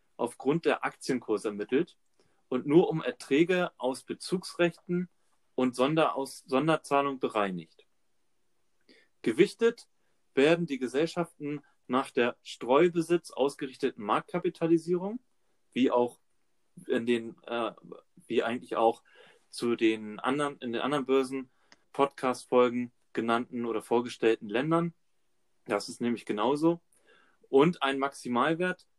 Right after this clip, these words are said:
für den Anteil einzelner Unternehmen gibt es in diesem Index nicht. Kapitalmaßnahmen, wie zum Beispiel Aktiensplits, haben keinen verzerrenden Einfluss auf den Index. Eine Überprüfung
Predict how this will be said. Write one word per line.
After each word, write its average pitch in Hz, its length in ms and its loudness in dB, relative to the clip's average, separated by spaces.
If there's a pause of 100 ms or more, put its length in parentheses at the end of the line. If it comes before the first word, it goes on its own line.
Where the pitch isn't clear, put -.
für 120 580 0
den 117 120 -4
Anteil 165 600 -2
einzelner 135 400 -6
Unternehmen 123 560 -2 (280)
gibt 147 220 -4
es - 120 -2
in 101 80 -14
diesem 98 220 -10
Index 92 400 -10
nicht. - 260 -12 (540)
Kapitalmaßnahmen, 175 1120 -2 (240)
wie 143 160 -2
zum 135 200 -6
Beispiel 113 460 -2
Aktiensplits, - 920 -2 (300)
haben 123 340 4
keinen 165 420 -2
verzerrenden 151 760 -2
Einfluss 123 560 -6
auf 117 160 -6
den 120 140 -2
Index. 90 520 -10 (1160)
Eine 131 180 4
Überprüfung 208 800 2